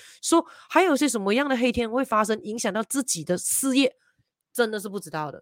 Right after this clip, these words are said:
真的是不知道的。所以这种时候的话，在还不需要的时候能够先筹备，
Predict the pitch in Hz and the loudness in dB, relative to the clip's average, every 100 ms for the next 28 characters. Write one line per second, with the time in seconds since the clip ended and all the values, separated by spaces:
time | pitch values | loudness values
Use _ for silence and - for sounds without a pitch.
0 | _ - 214 208 208 175 170 160 139 - | _ 0 0 0 -2 2 2 2 -2 -14
1 | - - - 339 262 339 247 - 208 247 | -20 -4 2 4 4 0 0 0 4 4
2 | 214 226 - - - - - 302 - - | 6 4 4 0 -20 0 6 6 6 -4
3 | - 185 233 - 196 202 185 170 156 185 | -2 0 -2 0 0 2 0 0 0 0
4 | - 170 160 - 139 175 | 0 -2 -2 -6 0 -2